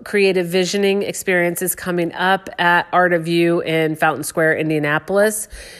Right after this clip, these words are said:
From, one is this Sunday, January ninth, w-, from one to four. The next one's February sixth from one to four. Um,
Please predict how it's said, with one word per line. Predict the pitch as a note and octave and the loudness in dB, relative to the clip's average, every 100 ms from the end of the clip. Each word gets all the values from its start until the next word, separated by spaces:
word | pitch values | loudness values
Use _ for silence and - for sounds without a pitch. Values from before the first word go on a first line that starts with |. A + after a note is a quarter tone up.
| - - - - _ | -20 -20 -20 -20 _
From, | - G#3+ F3+ F3 E3 | -4 2 4 2 -2
one | G#3+ G3 G3 | -2 0 2
is | F3+ D#3+ | 0 0
this | F3+ A3+ | 2 2
Sunday, | - A#3 A3+ A3+ A3 A3 | 2 0 2 2 2 2
January | G#3 F3 E3 D#3+ | 0 0 0 0
ninth, | D#3 E3 F#3 F#3+ | 0 0 0 -2
w-, | F3 E3 | -4 -4
from | - - E3 | -4 -2 0
one | E3 E3 D#3 | 0 0 -2
to | |
four. | D3 - F#3 F#3 F3+ F#3 | -4 0 2 4 4 4
The | D#3+ | 0
next | F3 F3 - | 0 0 -2
one's | F3+ E3 - | -6 -6 -2
February | E3+ D#3+ D#3+ D#3 | -2 -2 -2 -2
sixth | D3+ - G3 F#3 - | -2 -2 -2 -2 -6
from | - F3+ | 0 2
one | F3+ F3 | 2 2
to | E3+ | 0
four. | E3 F3+ E3+ E3+ E3 E3 - - - - - | -2 2 6 6 4 2 -8 -20 -20 -10 0
Um, | F3+ E3+ E3 D#3+ D#3+ | 2 4 2 -2 -4